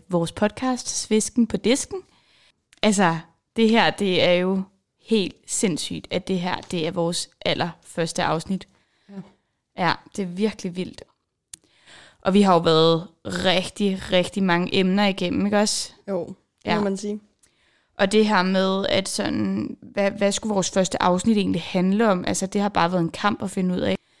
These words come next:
Speaker 1: Men så sad vi og fandt på den skøre idé, at vi jo godt ved i forvejen, at vores lyttere ligesom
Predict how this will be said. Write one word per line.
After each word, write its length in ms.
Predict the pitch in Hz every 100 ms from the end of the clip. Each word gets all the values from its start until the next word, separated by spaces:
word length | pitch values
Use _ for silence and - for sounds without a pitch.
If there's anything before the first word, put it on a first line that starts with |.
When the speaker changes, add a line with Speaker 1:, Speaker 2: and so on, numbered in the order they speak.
| _ _ _ _
Speaker 1:
Men 220 | 208 196
så 120 | 190 220
sad 280 | - 208
vi 100 | 214
og 280 | 208 190 190
fandt 340 | - - 185 175
på 100 | 190
den 240 | 196 190
skøre 360 | - - 202 196
idé, 320 | 196 185 -
at 200 | 196 - _ -
vi 60 |
jo 120 | 196 185
godt 300 | 185 190 190
ved 160 | 214
i 80 | -
forvejen, 600 | - 190 185 196 - 185 -
at 220 | 180 - _ _ _ _ _ _ _ _ -
vores 300 | 190 180 -
lyttere 440 | 214 202 214 214 - _ _ -
ligesom 400 | 190 185 202